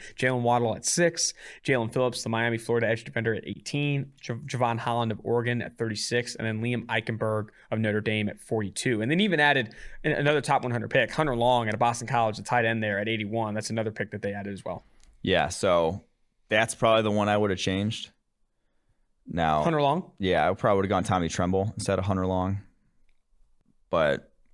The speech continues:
Speaker 2: I get why. Like, even as an inline blocker, if that's, like, what you want that guy to do, Tommy Tremble's better. So I, I, but I get the Hunter Long, like, he's more kind of f-, ticks the boxes of a traditional tight end where you have a move guy and Gesicki. So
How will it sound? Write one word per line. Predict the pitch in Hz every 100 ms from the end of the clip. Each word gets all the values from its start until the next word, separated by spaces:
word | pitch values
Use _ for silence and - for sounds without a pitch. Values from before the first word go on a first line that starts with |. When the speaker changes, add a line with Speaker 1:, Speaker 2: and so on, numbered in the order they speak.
| -
Speaker 2:
I | 87 -
get | 82 -
why. | 82 78 82
Like, | 92
even | 131 123
as | 104 92
an | -
inline | 92 104 98 95
blocker, | 87 80 78 80
if | 69
that's, | - -
like, | 87 82
what | 85 95
you | 92
want | 82 80 82
that | 78 73
guy | 78 76
to | 69
do, | 73 69 67 73 - - - - _ _ _ - - - - - - - - _ _ _ _ _ - - - -
Tommy | 92 85
Tremble's | 92 80
better. | 90 62
So | 57 85
I, | 82
I, | - 101 95 - - -
but | - 107
I |
get | 95 110 -
the | 92
Hunter | 90 87 82
Long, | 80 80
like, | 78 -
he's | 87 73 - -
more | 85 85 85 80
kind | - 80 73
of | 71 - - _ _ -
f-, | - - - - - - -
ticks | - - -
the | 85
boxes | 78 65 71 - 85 78 80
of | 71
a |
traditional | - - 85 80 - 76
tight | 73 80 78
end | 78 78 78
where | 78
you | 78 78
have | 78 76
a | 76
move | 78 82 82 90
guy | 73 73 76
and | 78
Gesicki. | 78 76 71 71 71 69
So | - 57 62